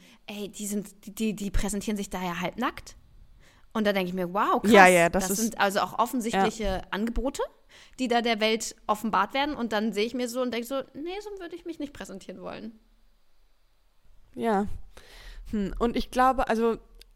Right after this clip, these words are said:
Speaker 2: hattest du schon mal die Situation, dass du jemanden dann getroffen hast und dann sah er schon anders aus?
Speaker 1: Oh ja, leider ja. Mhm. Also ich hatte das schon einmal optisch, da hatte ich aber, also ich hab auch so einen gewissen Fahrplan,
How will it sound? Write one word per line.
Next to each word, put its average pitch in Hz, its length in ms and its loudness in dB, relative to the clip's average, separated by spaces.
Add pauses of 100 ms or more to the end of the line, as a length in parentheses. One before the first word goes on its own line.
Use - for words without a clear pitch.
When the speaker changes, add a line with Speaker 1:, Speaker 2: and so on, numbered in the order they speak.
(440)
Speaker 2:
hattest 254 380 -8
du 285 40 -2
schon 262 200 -2
mal 240 120 4
die 220 80 0
Situation, 233 720 0
dass 226 200 0
du 220 160 0
jemanden 214 380 0
dann 202 160 0
getroffen 240 500 -6
hast 247 240 -2
und 214 100 -2
dann 196 300 4
sah 185 200 8
er 185 140 8
schon 240 180 2
anders 190 300 0
aus? 202 300 0 (200)
Speaker 1:
Oh 190 220 -10
ja, 190 380 -12
leider 196 280 -12
ja. 196 460 -10 (460)
Mhm. 208 540 -10 (920)
Also 226 140 4
ich 226 120 -4
hatte 254 200 -4
das 233 160 -4
schon 247 240 -8
einmal 220 680 -2 (360)
optisch, 302 580 -6
da 247 120 -6
hatte 247 180 -10
ich 240 100 -14
aber, 226 320 -6 (200)
also 226 140 -4
ich 226 80 -6
hab 269 120 -6
auch 247 60 -10
so 233 100 -8
einen 220 180 -4
gewissen 208 300 -4
Fahrplan, 208 600 0